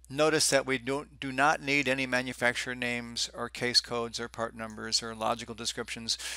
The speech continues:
We just simply have the component, dimensions, and,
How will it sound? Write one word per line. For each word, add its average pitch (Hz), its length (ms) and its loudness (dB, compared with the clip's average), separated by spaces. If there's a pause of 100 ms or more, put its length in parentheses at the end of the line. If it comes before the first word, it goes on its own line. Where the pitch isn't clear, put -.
(160)
We 147 120 -2
just 180 240 8
simply 147 360 2
have 127 540 0 (500)
the 120 460 -2 (560)
component, 139 800 -2 (2000)
dimensions, 135 920 2 (680)
and, 120 560 2